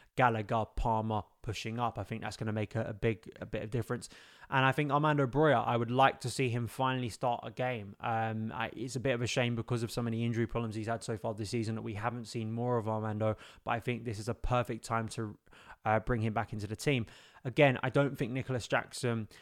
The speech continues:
has been absolutely atrocious. I think in the case of that chance that everyone was pointing out,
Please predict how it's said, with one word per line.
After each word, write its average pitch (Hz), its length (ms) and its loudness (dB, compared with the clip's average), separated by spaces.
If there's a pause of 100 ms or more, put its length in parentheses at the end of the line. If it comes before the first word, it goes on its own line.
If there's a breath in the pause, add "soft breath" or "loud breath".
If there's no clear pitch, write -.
has 113 180 0
been 117 160 2
absolutely 113 480 -4
atrocious. 131 800 0
I 117 140 0
think 117 220 -4
in 120 100 -4
the 120 60 -6
case 117 360 -2
of 113 200 -4
that - 220 0
chance 117 380 0
that - 120 -4
everyone 113 300 -2
was 110 100 -4
pointing 113 440 -4
out, 113 180 0